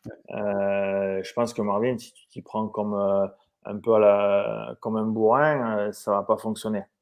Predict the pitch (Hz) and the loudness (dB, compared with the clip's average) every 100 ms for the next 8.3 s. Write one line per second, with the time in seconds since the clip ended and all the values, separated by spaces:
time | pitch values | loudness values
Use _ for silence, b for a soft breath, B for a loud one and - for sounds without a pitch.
0 | _ _ _ _ - 123 131 127 127 135 | _ _ _ _ -4 2 4 4 2 -2
1 | - 147 - 139 139 127 120 147 196 - | 6 6 6 10 10 10 8 8 8 4
2 | 127 - _ _ - 110 - 127 135 123 | -4 -4 _ _ -8 -8 -8 -6 -2 -2
3 | 123 117 117 151 208 - 127 117 113 110 | 2 4 4 2 0 -4 -2 2 4 2
4 | 104 170 185 120 120 98 104 208 - _ | 2 0 0 -4 -6 -4 -2 -4 -6 _
5 | _ 165 156 110 107 - 113 139 180 175 | _ -14 -10 -10 -10 -6 0 4 4 4
6 | 123 117 113 110 - B B _ _ 113 | 4 2 2 0 -4 B B _ _ -18
7 | 110 107 107 107 107 104 - - - 110 | -12 -10 -8 -8 -8 -8 -10 -14 -10 -8
8 | 107 - 107 | -8 -8 -10